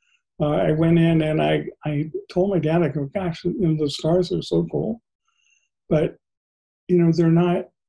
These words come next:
staying still, they're moving." And the telescope I had didn't have a motor to track the stars. And so, uh,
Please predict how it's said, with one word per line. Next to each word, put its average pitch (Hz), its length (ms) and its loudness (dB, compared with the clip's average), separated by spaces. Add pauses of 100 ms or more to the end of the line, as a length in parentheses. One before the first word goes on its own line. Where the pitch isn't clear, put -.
(160)
staying 175 420 0
still, 196 400 0
they're 143 160 0
moving." 160 600 0 (560)
And 156 160 2
the 147 120 4
telescope 175 480 0
I 143 80 2
had 139 240 0
didn't 156 260 0
have 151 160 0
a 151 60 0
motor 147 340 2
to 131 100 -2
track 147 520 -6
the 160 100 -2
stars. 147 640 -2
And 160 180 -4
so, 143 560 0
uh, 143 220 -4